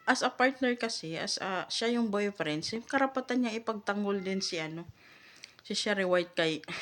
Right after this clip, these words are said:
Makagago. Kaya, yun, nagsagutan sila. So, friend sila noon, enemy na sila <laughs> ngayon.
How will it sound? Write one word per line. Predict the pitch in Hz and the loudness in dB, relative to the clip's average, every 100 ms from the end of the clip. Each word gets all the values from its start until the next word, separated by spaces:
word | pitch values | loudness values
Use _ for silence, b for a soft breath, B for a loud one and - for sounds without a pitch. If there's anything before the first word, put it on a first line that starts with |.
| B B | B B
Makagago. | 185 180 175 160 143 135 143 156 | -6 -4 -2 0 0 -2 -8 -8
Kaya, | - 175 202 | -8 -4 -2
yun, | 247 247 214 | 0 2 2
nagsagutan | 202 208 175 175 202 | 0 -2 -4 0 0
sila. | 208 294 277 190 214 B B B - | 2 2 4 4 2 B B B -6
So, | - 190 175 - B - | -2 0 -2 -4 B -18
friend | - 208 208 208 | 2 6 6 6
sila | 220 214 | 4 6
noon, | 254 294 202 196 | 6 6 4 4
enemy | 165 214 226 247 | 2 4 6 8
na | 233 | 8
sila | 233 233 208 208 | 6 6 8 8
<laughs> | 190 | 8
ngayon. | 214 190 | 6 6